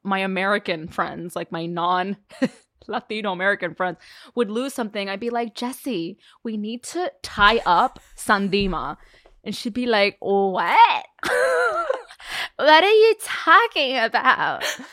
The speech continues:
Uh, and they would fucking go along with it because they're like, "Screw it, I'm desperate." But you know what's even freakier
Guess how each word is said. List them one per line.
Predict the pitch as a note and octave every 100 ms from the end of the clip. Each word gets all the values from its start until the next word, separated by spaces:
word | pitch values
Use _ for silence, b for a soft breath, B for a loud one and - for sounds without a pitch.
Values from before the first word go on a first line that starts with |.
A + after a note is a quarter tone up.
| B B D#4 B
Uh, | B3+ B3+ B3 A#3 A#3
and | C4 B3
they | C4+
would | F4+ A#3
fucking | - C#4+ C#4+ B3
go | B3
along | A#3 A3 C4+
with | A#3+ F3+
it | F#3 -
because | - A#3+ G#3
they're | A3
like, | G#3 G3
"Screw | - - - D#4+ B3
it, | G3
I'm | - A3+ A#3
desperate." | A#3 B3 B3 G#3 F#3 F#3+ _ _ b b b
But | A#3+
you | G3 G#3+
know | C4+
what's | C#4+ -
even | A#3 G#3 F#3+
freakier | - - F3+ E3 B3+ D4 E4+